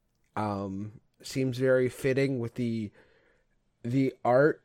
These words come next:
<laughs> and the giant cannon coming out of the back of the, this, uh, this tank. <laughs> So, um,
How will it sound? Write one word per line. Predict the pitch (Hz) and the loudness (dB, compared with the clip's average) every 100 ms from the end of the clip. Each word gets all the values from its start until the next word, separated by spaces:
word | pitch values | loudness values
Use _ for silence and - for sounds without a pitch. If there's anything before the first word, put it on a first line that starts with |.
| _ | _
<laughs> | - - - - - - - - - - 156 139 - | -12 -12 -14 -20 -20 -20 -20 -20 -20 -14 -14 -14 -6
and | 123 127 | -2 0
the | 127 127 | -2 -2
giant | 123 135 127 135 - - | -2 -2 0 0 -2 -8
cannon | - 131 127 123 123 120 - _ | -8 -4 -2 -2 -4 -6 -10 _
coming | - 127 120 120 | -10 -8 -6 -4
out | 113 117 | -4 -4
of | 117 | -4
the | 113 | -4
back | 98 104 104 | -6 -6 -6
of | 113 | -6
the, | 107 107 104 | -6 -8 -8
this, | 117 113 - 113 | -4 -4 -6 -8
uh, | 107 104 - _ - | -6 -6 -10 _ -10
this | 120 - | -10 -10
tank. | - 123 95 113 - | -10 -8 -8 -10 -14
<laughs> | - - - | -20 -20 -20
So, | - - - 147 - 139 _ - - - - - - _ - | -14 -6 2 2 2 -4 _ -20 -18 -18 -20 -20 -20 _ 0
um, | 127 123 123 123 123 123 123 123 123 127 127 123 117 123 127 123 | 6 8 6 4 0 0 -2 -2 -2 -2 -4 -4 -6 -6 -6 -8